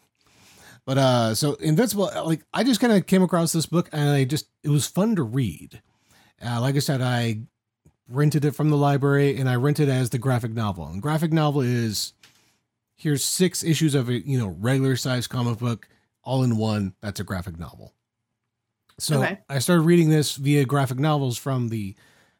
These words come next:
Speaker 1: uh, library. And yeah, Invincible, and I'm just gonna read the description from Wikipedia 'cause it's,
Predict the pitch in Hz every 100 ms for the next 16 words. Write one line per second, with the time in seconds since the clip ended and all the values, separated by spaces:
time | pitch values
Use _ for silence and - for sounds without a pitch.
0 | _ 107 98 117 196 185 143 113 117 139
1 | - - - 165 165 196 131 120 147 190
2 | - 190 185 156 156 156 139 - 147 147
3 | 131 117 143 131 120 117 104 87 95 _
4 | _ _ - _ 117 110 98 110 95 85
5 | 98 85 80 -